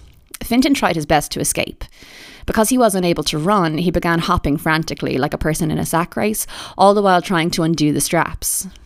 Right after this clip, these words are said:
But it was too late, and he was beaten into unconsciousness. It had happened before, but never as badly. My goodness. After three days in hospital, he arrived home,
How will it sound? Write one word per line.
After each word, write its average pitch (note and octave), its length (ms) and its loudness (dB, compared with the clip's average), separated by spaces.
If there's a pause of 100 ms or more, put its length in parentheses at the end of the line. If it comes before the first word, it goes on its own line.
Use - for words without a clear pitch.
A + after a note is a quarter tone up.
(140)
But - 120 0
it - 60 -6
was A3 100 -2
too G3+ 240 2
late, F#3 360 4
and D#3+ 120 -4
he F3 80 2
was D#3 120 0
beaten E3 280 0
into D#3 260 -2
unconsciousness. - 960 -4 (840)
It F3 60 0
had F3 80 0
happened F3+ 320 0
before, E3+ 680 2 (240)
but - 80 -6
never D3+ 260 0
as C#3+ 140 -2
badly. D#3+ 640 0 (120)
My - 140 -16
goodness. - 520 -14 (1300)
After G3 200 -2
three C#4+ 220 2
days D4 240 4
in G#3+ 60 2
hospital, F3+ 420 0
he F3 180 2
arrived E3 380 2
home, D3+ 520 0